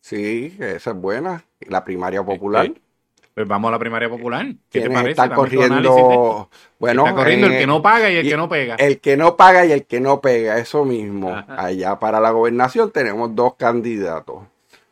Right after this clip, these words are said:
Speaker 1: Uno, el primero que radicó, aunque no fue el primero que indicó su intención, es Zaragoza. ¿Recuerdan cuando la administración de,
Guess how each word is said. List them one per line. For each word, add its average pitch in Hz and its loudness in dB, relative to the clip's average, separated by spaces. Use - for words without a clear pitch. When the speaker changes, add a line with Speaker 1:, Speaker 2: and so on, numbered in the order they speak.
Speaker 1:
Uno, 98 -4
el 101 -4
primero 101 -4
que 110 -4
radicó, 113 2
aunque 120 -2
no 95 -8
fue 107 -2
el - -14
primero 101 -4
que 98 -2
indicó 95 -6
su 104 -2
intención, 208 0
es - -6
Zaragoza. 131 4
¿Recuerdan 165 4
cuando 135 2
la 131 4
administración 139 2
de, 147 4